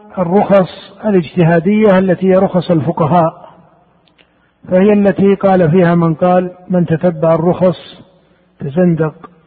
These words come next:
هذه كلمة نقلت عن أبي يوسف القاضي صاحب الإمام أبي حنيفة، وما أراد تزندق أنه يكفر،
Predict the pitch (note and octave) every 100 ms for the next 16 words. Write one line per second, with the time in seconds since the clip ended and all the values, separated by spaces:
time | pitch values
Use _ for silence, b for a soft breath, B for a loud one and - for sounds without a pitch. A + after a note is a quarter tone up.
0 | _ - D#3+ D#3+ - F#3+ F3 F3 G3 F#3+
1 | F3 D3+ D#3+ D#3 D#3 F3 D#3+ - C3+ E3
2 | D#3 D3+ E3 D3+ D#3 D3+ - - b b
3 | b b _ _ G3+ D#3+ F3 E3+ E3 E3+
4 | E3 D#3 D3 - D#3+ F3+ F3+ A3 A3+ G3+
5 | F#3+ E3 E3 D#3 F#3+ F3 E3 E3 D#3 F3
6 | - - D3+